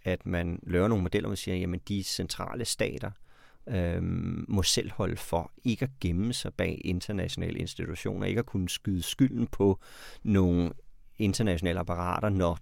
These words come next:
noget ikke virker. Og jeg mener i virkeligheden, at der er en ret oplagt sådan, igen, egen interesse blandt de store modtagerlande i E U og de her centrale nærområdelande i forhold til at få lavet nogle stabile løsninger. Måske er det i virkeligheden nemmere at tro, at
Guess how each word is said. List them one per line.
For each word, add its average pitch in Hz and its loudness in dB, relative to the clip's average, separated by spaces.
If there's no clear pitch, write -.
noget 95 4
ikke 85 0
virker. 85 -2
Og 113 6
jeg 110 12
mener 147 8
i - 4
virkeligheden, 117 4
at - -4
der 92 4
er 90 4
en 117 0
ret 98 -4
oplagt 104 0
sådan, 98 0
igen, 104 -2
egen 120 2
interesse 85 -2
blandt 95 -2
de 101 -2
store 117 4
modtagerlande 92 2
i 87 -2
E 98 0
U 98 0
og 87 8
de 98 2
her 107 4
centrale 98 -2
nærområdelande 85 0
i 92 -6
forhold 92 2
til - -4
at 90 -4
få - -2
lavet 85 2
nogle 95 0
stabile 90 -4
løsninger. - -4
Måske 98 -2
er 196 2
det 160 0
i - 0
virkeligheden 104 0
nemmere 95 0
at 107 -4
tro, 104 -4
at - -4